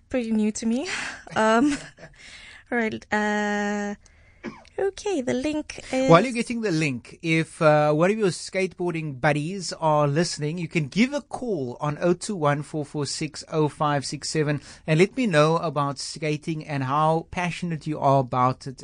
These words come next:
Speaker 2: and, uh, your plea to the Cape Talk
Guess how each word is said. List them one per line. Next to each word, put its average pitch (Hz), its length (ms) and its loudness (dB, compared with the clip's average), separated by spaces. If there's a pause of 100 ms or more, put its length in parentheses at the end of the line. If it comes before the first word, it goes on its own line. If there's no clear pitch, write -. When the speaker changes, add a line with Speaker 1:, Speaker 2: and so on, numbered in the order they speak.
(120)
Speaker 2:
and, 135 460 -4
uh, 139 200 4 (280)
your 220 220 0
plea 151 500 -4 (240)
to 156 100 -12
the 147 340 4 (140)
Cape 196 300 -6
Talk 160 460 -8